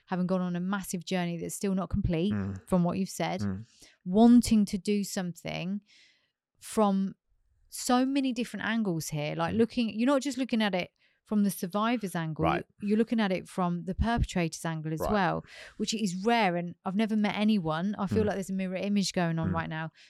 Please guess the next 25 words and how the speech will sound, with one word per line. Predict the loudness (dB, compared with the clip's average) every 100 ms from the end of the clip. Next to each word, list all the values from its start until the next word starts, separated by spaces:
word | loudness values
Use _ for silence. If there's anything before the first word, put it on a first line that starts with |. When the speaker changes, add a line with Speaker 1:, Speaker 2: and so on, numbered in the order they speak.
| -8
Speaker 1:
who | 0
feels | 2 2
as | -2 -6
passionately | -6 -6 -8 -8 -8 -8
as | -8 -8
it, | -8 -10 _ -6
as | 0
I | 2 2
do, | -2
as, | -4 -4 -6 -14 _ _ _ _ _
I | -8
can't | -4
even | -4
get | -6
that | -6 -8
sentence | -8 -8 -8
out, | -4 -2
Speaker 2:
<laughs> | -4 -6
Speaker 1:
as | -10
passionately | -6 -6 -6 -8 -8
as | -4
I | -2 -2
do | -2
about | -2 0 -2 -4
it. | -8 -8 -14